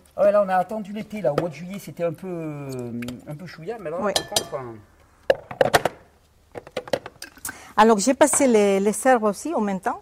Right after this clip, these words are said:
Speaker 2: comme ça c'est
Speaker 1: Bon.
Speaker 2: hyper rapide à faire. Il est bon ?
Speaker 1: Mm. Super bon. Et tu vas voir, le curcuma
Speaker 2: Mm.
Speaker 1: ne dénature pas plus que ça. Bon, tiens.
Speaker 2: Gracias.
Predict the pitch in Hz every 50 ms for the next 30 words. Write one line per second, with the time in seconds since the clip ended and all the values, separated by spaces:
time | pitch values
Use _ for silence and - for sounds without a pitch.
0 | _ - 208 185 - - 208 190 - - 202 185 180 175 170 170 170 - - _
1 | _ - 190 - 196 185 165 175 175 - 196 185 170 165 151 - 254 285 320 -
2 | _ _ _ _ _ _ _ _ _ _ _ _ _ _ _ _ _ _ _ _
3 | _ _ _ _ _ _ _ _ _ _ _ - 185 185 180 139 117 104 92 87
4 | 82 82 80 _ _ _ _ _ _ _ _ _ _ _ _ _ _ _ _ _
5 | _ _ _ _ _ _ _ - - 147 - 127 104 - - _ _ _ _ _
6 | _ _ _ - 135 - - 175 220 233 208 180 160 - 196 185 190 190 - 196
7 | 196 170 156 143 135 135 123 117 117 165 165 156 151 - - 147 - - 180 180
8 | 170 165 156 151 - - 160 - - 143 - 131 120 - _ _ _ - 143 139
9 | 139 120 - _ _ _ _ _ _ _ _ _ _ _ _ _ _ - 170 175
10 | - - - - - -